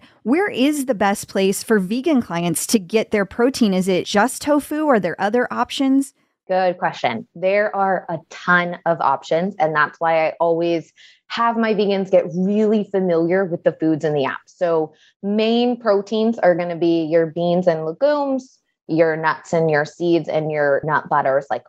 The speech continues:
Speaker 2: almond butter and peanut butter, and even your seed butters like tahini.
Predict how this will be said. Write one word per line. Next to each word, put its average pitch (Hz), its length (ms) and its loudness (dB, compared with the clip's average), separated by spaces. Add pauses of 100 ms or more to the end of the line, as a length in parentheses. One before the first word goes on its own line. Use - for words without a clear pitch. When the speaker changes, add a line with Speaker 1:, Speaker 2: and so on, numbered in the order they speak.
Speaker 2:
almond 175 360 0
butter 131 320 2
and 139 280 -6
peanut 190 360 0
butter, 135 380 0
and 156 120 -6
even 170 280 2
your 151 100 0
seed 185 280 0
butters 156 280 2
like 143 200 0
tahini. 170 540 0